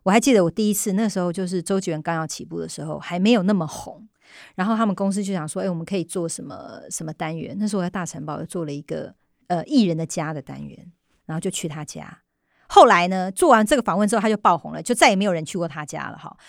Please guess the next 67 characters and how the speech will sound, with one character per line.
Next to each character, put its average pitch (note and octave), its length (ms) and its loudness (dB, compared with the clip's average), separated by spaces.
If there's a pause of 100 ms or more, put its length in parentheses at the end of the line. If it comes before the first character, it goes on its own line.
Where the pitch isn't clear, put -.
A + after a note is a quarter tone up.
(140)
但 D#4 100 2
是 E4+ 60 6
我 A#3+ 120 8
要 A3+ 60 10
讲 A3 160 4
的 D#3+ 80 -6
是， F#3 200 -6
我 F3 80 -8
去 C4 160 -4
他 A3+ 120 -2
家 G#3 180 -4
的 F#3 60 -2
时 F3 160 -8
候， E3+ 240 -8 (680)
他 - 160 -4
妈 A#3 220 2
妈 G#3+ 200 0
亲 G#3+ 320 -2
手 - 280 -6
做 F3 180 -6
了 D#3 140 -6
一 G#3 80 -10
桌 E3 280 -8
的 D3+ 80 -10
菜， - 340 -18 (720)
自 - 120 -6
己 F#3+ 100 -4
做 G#3 280 -2
咯， F3+ 160 -4
那 D4 120 4
就 C#4+ 140 2
算 A#3+ 420 2
了。 C#3+ 220 -10 (320)
做 F#4 180 8
完 B3 120 8
这 C4+ 140 4
访 F3+ 200 -2
问 G#3+ 100 0
的 F3+ 80 -2
时 D#3+ 180 -8
候， D3+ 320 -6 (180)
他 D#4+ 140 0
妈 D#4+ 100 6
妈 D#4+ 80 8
就 C#4+ 100 6
在 C4+ 80 10
现 C4+ 220 4
场， F3+ 180 -2
就 B3 120 2
说 B3+ 100 4
：“啊， A#3 140 4
乔 F#3+ 280 2
啊， G3+ 140 4
看 C4+ 160 4
你 G3+ 60 4
要 G#3 120 2
拍 A#3+ 220 2
什 A3+ 100 -4
么 G3 80 0
样 G#3+ 80 2
的 G#3 40 2
角 E3 240 -2
度 A3 180 0
啊， G3+ 280 6
哦， F3 60 4
他 A3 200 -4
家， G#3+ 380 0